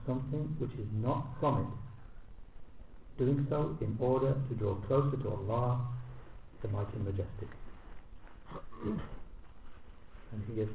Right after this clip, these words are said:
evidence for this, that this is doing, doing this thing is innovation, something blameworthy, he said. He, sallallahu alayhi wa sallam, said, "من أحدث في أمرنا هذا ما ليس منه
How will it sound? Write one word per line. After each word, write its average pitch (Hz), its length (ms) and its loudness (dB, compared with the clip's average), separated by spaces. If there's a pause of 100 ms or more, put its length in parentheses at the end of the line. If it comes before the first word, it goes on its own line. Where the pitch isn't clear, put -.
evidence 123 440 2 (1400)
for 120 100 0
this, 170 160 4 (680)
that 104 120 -2
this 110 120 0
is - 260 -6
doing, 113 240 0
doing 113 200 4
this 127 180 4
thing 151 140 0
is 113 180 2
innovation, 139 1040 2 (140)
something - 200 -2
blameworthy, 139 480 8
he 113 200 0
said. 151 220 6 (760)
He, 175 320 8 (240)
sallallahu 135 720 8
alayhi 135 260 6
wa 120 100 4 (100)
sallam, 147 380 4 (200)
said, 101 180 4 (680)
"من 123 260 6
أحدث 139 460 4 (140)
في 123 180 0
أمرنا 139 840 6
هذا 135 500 8
ما 110 240 4
ليس 110 240 2
منه 139 480 4